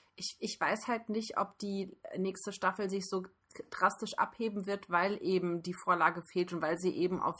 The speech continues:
aus dem Wissen, was passieren muss, selbst was schreiben müssen. Und ob sie dann hoffentlich nicht, ähm,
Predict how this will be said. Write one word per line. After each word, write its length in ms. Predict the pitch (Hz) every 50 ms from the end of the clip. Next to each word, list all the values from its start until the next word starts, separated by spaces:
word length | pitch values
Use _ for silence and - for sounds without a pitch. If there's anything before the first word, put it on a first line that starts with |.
| - -
aus 180 | - 160 -
dem 200 | - 185 180 170
Wissen, 280 | 185 214 - - 196 180
was 160 | 170 165 - -
passieren 360 | - 175 160 165 165 165 170
muss, 320 | 170 180 196 196 - - -
selbst 280 | - 185 185 180 -
was 160 | - 165 160 -
schreiben 400 | - - 156 160 202 208 185 165
müssen. 380 | 156 160 160 - 190 196 190 - - - - - - -
Und 140 | - - -
ob 120 | - 190 185
sie 100 | - 226
dann 300 | 202 202 190 196 196 - - - -
hoffentlich 420 | 220 220 220 254 214 208 185 185 208
nicht, 360 | 208 226 233 226 - - - -
ähm, 360 | - 175 170 170 170 175